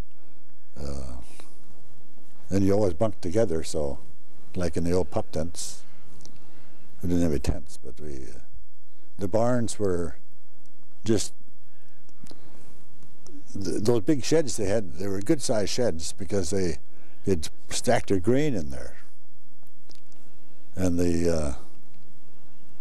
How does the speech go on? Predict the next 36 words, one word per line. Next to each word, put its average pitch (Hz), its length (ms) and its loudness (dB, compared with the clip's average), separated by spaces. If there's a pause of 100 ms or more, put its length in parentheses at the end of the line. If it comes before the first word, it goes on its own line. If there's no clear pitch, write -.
(460)
on 98 140 0
this 95 140 0
farm 147 260 0
we 120 100 2
was 87 120 0
on, 101 200 0
where 92 120 0
they're 87 100 0
thrashing, 113 540 0
they 98 120 0
had 98 100 0
a 95 100 0
thrash 127 320 0
machine. 98 220 0
They 92 100 0
fed 131 200 0
it 110 140 0
by 92 120 0
hand. 101 360 0 (400)
You 98 80 0
fed 135 180 0
it 113 80 0
on 101 120 0
top 131 320 0
of 104 60 0
the 101 60 0
machine, 123 260 0
and 98 120 0
they 95 60 0
cut - 220 -2
the 98 60 0
bundle 104 360 0
in 80 100 -2
half. 95 440 0 (2500)
And, 82 320 0
uh, 78 260 0